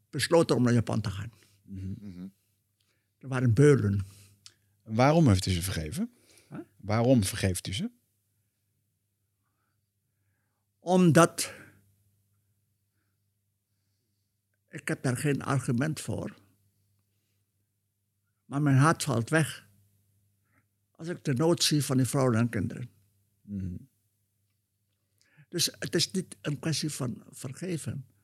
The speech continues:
Speaker 1: maar je hebt beperkte energie.
Speaker 2: Ja.
Speaker 1: Ja, je energie is beperkt, hè? Je aandacht is beperkt. Als je die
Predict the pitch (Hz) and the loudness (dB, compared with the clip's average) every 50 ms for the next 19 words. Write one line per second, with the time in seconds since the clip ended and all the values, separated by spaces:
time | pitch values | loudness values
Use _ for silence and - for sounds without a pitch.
0 | _ _ _ _ _ _ _ - - 135 131 127 135 151 143 135 - _ _ _ | _ _ _ _ _ _ _ -12 -8 -4 -2 -2 -2 -4 -6 -8 -10 _ _ _
1 | _ _ _ _ _ _ _ _ _ _ _ _ _ _ _ _ _ _ _ _ | _ _ _ _ _ _ _ _ _ _ _ _ _ _ _ _ _ _ _ _
2 | _ _ _ _ _ 160 160 190 196 - - 165 127 - - 214 233 226 220 - | _ _ _ _ _ -4 -4 -4 -4 -2 -2 -2 -2 0 4 4 4 4 2 2
3 | - 185 - 165 165 160 156 - - 214 170 123 113 98 - _ _ _ _ _ | 0 0 2 2 2 0 0 0 0 0 0 0 0 -2 -6 _ _ _ _ _
4 | _ _ _ _ _ _ _ _ _ _ _ _ 107 101 - - _ _ _ _ | _ _ _ _ _ _ _ _ _ _ _ _ -16 -16 -16 -16 _ _ _ _
5 | _ _ _ _ _ _ _ _ _ _ _ _ _ _ - 208 190 170 165 165 | _ _ _ _ _ _ _ _ _ _ _ _ _ _ -20 -20 -16 -12 -12 -12
6 | - - - - - 175 202 - - - 143 - - - - - 120 - - 160 | -12 -12 -14 -12 -10 -8 -6 -6 -6 -6 -6 -8 -6 -8 -10 -10 -10 -10 -10 -10
7 | - 311 _ _ _ _ _ _ _ _ _ _ _ _ _ _ _ _ _ _ | -10 -12 _ _ _ _ _ _ _ _ _ _ _ _ _ _ _ _ _ _
8 | _ _ _ _ - _ _ _ - - - 139 185 175 175 170 - 165 147 - | _ _ _ _ -20 _ _ _ -20 -14 -8 -4 -2 0 0 0 0 -2 -4 -4
9 | - 120 - - - 117 - - - _ _ - _ _ - _ _ _ _ _ | -4 -6 -6 -6 -8 -8 -8 -8 -14 _ _ -20 _ _ -20 _ _ _ _ _
10 | _ _ _ _ _ _ _ _ _ _ _ _ _ _ _ - 170 147 - - | _ _ _ _ _ _ _ _ _ _ _ _ _ _ _ -10 -8 -8 -4 -4
11 | 156 - - | -4 -4 -6